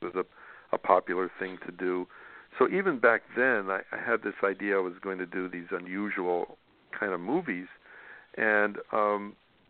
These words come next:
again, you know, the, the awakening was not, it happened to me. Um, it was, it was just a, a fundamental shift in the way I saw things. And I started to realize that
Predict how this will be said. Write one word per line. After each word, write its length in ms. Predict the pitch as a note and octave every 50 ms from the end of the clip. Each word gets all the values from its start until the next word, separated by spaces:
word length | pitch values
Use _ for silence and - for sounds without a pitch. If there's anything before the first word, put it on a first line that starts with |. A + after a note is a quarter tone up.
| _ _ -
again, 400 | A2 A2+ G#2+ C#3 D3 C#3+ B2+ A2+ -
you 140 | B2+ A#2+
know, 240 | A#2+ A#2 A#2 A#2 B2 - - -
the, 140 | A#2+ A2 - -
the 60 | A#2
awakening 580 | A#2+ A#2 A#2 C3 D3+ E3 - D3 C3 B2 A#2 A2
was 120 | G#2 F#2 -
not, 220 | G#2 G#2+ A#2 B2+ - - _ _ _ - - - - - - - _ _ _ -
it 100 | - C3 - -
happened 420 | - - B2+ B2 - B2 A2 G2+ - -
to 60 | -
me. 380 | G#2+ A2 A2+ G#2 F#2+ F2 E2+ - - -
Um, 320 | - G#2 G#2 G2 G2 G2+ G#2 -
it 180 | A#2+ A2+ - -
was, 120 | B2 G#2 - - - - - - - - - - - _ _ _ _ -
it 60 | A#2
was 140 | A#2 A2+ G#2+ -
just 140 | C#3+ C#3 - -
a, 60 | A#2+ A2 G2+ - - B2
a 40 | - - -
fundamental 520 | - C3 C#3 C#3+ C#3 B2+ A#2+ A#2 A2+ A2 - - -
shift 240 | A#2 A2+ G#2+ - -
in 100 | G2+ G2
the 80 | F#2+
way 180 | F#2+ G2 G2+ G2
I 100 | F#2 F#2+ - - -
saw 180 | F#2+ G2 G2 - -
things. 280 | - G1+ G1+ G1+ - - - - - _ - - - - - - - _ _
And 480 | - A2+ G#2+ G2+ G2 G2 F#2+ F#2+ F#2+ - - _ -
I 100 | - G#2 - -
started 320 | - A#2 A#2+ B2+ B2 A#2+ - -
to 60 | - G#2
realize 580 | A2 A2+ A#2 A2+ G#2+ G#2 G2+ G2 F#2+ F#2+ F#2+ G2 - -
that 220 | G2 F#2+ F#2 F#2+